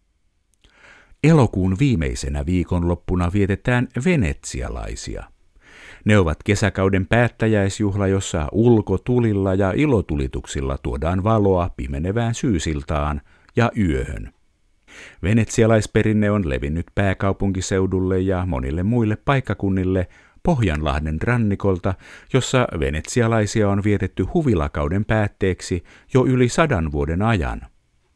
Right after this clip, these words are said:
Juhlan juuret juontavat Venetsian karnevaaleihin Italiaan. Monikkomuoto venetsialaiset johtuu siitä, että suomeksi juhlien nimet ovat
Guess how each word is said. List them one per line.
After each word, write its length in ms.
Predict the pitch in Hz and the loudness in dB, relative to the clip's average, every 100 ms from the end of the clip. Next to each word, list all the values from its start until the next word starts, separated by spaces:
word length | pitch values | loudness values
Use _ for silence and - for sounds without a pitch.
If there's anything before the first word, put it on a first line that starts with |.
| _ _ _ - - - | _ _ _ -20 -18 2
Juhlan 400 | 113 110 101 90 | 4 4 2 2
juuret 460 | 92 117 110 110 - | 4 4 4 2 2
juontavat 460 | 104 101 98 98 - | 0 2 0 -2 -4
Venetsian 500 | 69 65 67 - 98 | -4 -4 -6 -2 -2
karnevaaleihin 1000 | 98 131 - 76 65 64 65 67 80 95 | 0 0 0 -2 -2 -4 -2 -2 -2 -2
Italiaan. 840 | - 131 71 62 60 - 50 50 - _ _ _ _ _ _ _ _ - - - - | -2 -2 -2 -4 -6 -8 -10 -14 -18 _ _ _ _ _ _ _ _ -20 -20 -8 2
Monikkomuoto 720 | 147 147 139 135 127 - 127 131 | 4 4 2 4 2 2 -2 0
venetsialaiset 920 | 180 160 - - 82 71 73 - 85 | 2 2 0 -2 0 0 -2 -2 -4
johtuu 440 | 82 76 - 80 | -4 -4 -6 -6
siitä, 520 | 76 107 95 - 82 80 | -2 0 -2 -2 -4 -4
että 300 | - - 85 | -8 -8 -6
suomeksi 720 | - 120 110 104 - - 98 - - - | 2 4 4 0 -4 -6 -6 -10 -16 -2
juhlien 480 | 127 107 104 104 120 | 0 2 2 2 2
nimet 300 | 139 123 - | 0 0 0
ovat 200 | 120 | -2